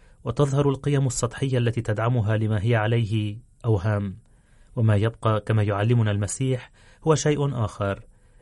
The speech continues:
إنها أعمال المحبة. هذا هو ما يبقى وما يجعل الحياة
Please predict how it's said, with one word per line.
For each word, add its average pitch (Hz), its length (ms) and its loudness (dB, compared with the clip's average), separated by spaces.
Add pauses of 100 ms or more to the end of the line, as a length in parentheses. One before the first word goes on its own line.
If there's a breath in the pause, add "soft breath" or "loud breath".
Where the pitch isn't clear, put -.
(120)
إنها 113 280 4
أعمال 110 400 2
المحبة. 101 680 -2 (580 soft breath)
هذا 104 280 2
هو 107 180 2
ما 104 160 2
يبقى 110 460 -2 (300 loud breath)
وما 123 200 6
يجعل 139 340 2
الحياة 120 340 0